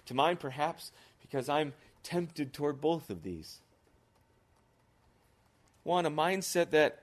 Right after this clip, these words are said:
that I alluded to before. It could be described as separatistic,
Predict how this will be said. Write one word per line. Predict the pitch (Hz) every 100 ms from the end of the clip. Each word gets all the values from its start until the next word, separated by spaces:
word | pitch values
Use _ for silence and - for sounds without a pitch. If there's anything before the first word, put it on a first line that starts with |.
| _ _ _ -
that | 160
I | 160
alluded | 160 165 180 160 -
to | 156
before. | 156 - 190 160 95 80 -
It | -
could | 180
be | 160
described | 160 165 - 180 170 156
as | 147 - - -
separatistic, | - - 202 208 196 - 185 - - 160 156 -